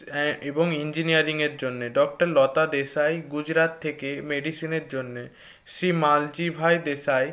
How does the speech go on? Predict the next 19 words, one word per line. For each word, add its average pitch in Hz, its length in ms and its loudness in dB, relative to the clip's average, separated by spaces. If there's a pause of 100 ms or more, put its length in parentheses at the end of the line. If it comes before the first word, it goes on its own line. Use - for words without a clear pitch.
(360)
গুজরাট 165 560 2
থেকে 147 280 -8 (640)
পাবলিক 156 380 4
অ্যাফেয়ার্সের 165 680 4
জন্যে, 131 340 -6 (400)
মিস 160 260 0
বাসন্তী 165 640 4
দেবী 151 400 -4
উত্তরাখণ্ড 160 840 0
থেকে 143 340 -8 (420)
সোশ্যাল 160 480 4
ওয়ার্কের 151 400 0
জন্যে, 131 380 -6 (400)
মিস 170 260 -2 (140)
লৌরেবাম 160 680 2 (120)
বিনু 156 320 -2
দেবী 143 380 -2 (400)
মণিপুর 165 480 -2
থেকে 165 380 -4